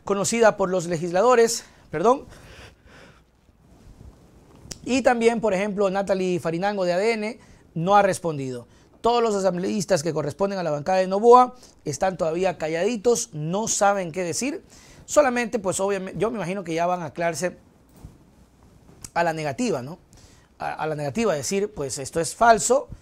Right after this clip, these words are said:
eso es una mentira, eh, lo que ha dicho ya el gobierno, el presidente de la República ha dicho, eso es una falsedad, y pues, bueno,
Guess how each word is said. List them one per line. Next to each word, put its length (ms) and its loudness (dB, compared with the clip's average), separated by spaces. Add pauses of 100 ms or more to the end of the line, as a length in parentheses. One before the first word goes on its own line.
(200)
eso 200 -8
es 120 -4
una 160 -4
mentira, 580 0
eh, 180 -6
lo 160 -6
que 80 -10
ha 40 -6
dicho 240 -6
ya 80 -2
el 80 -2
gobierno, 500 -2 (340)
el 80 -10
presidente 360 -6
de 60 -2
la 20 -4
República 400 -4
ha 40 -2
dicho, 300 -4
eso 180 -8
es 140 -6
una 360 -4 (340)
falsedad, 720 6
y 80 -8
pues, 380 -8 (180)
bueno, 160 -12